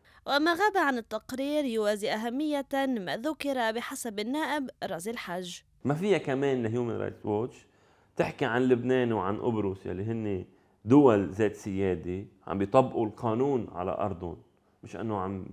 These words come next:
Speaker 2: هيك انتقائيًا عم بيقولوا لهيدا الشخص ممنوع تفوت ولهيداك الشخص مسموح تفوت. تروح تسأل اليو ان اتش سي ار ليش أنت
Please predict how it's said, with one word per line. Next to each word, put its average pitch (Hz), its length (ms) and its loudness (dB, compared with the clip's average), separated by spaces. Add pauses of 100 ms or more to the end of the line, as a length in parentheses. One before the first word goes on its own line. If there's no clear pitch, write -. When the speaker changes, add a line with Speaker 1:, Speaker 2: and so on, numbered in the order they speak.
(220)
Speaker 2:
هيك 101 200 -8
انتقائيًا 107 680 -4
عم 90 160 -4
بيقولوا 101 280 -2
لهيدا 98 260 -2
الشخص 101 300 -10
ممنوع 95 260 -8
تفوت 107 420 -6 (320)
ولهيداك 107 340 -2
الشخص - 320 -10
مسموح 101 360 -8
تفوت. 92 380 -10 (920)
تروح 180 180 6
تسأل 123 520 2 (540)
اليو 113 160 2
ان 123 80 0
اتش 113 180 -2
سي - 220 -8
ار 107 280 -4 (500)
ليش 180 380 4
أنت 113 640 -2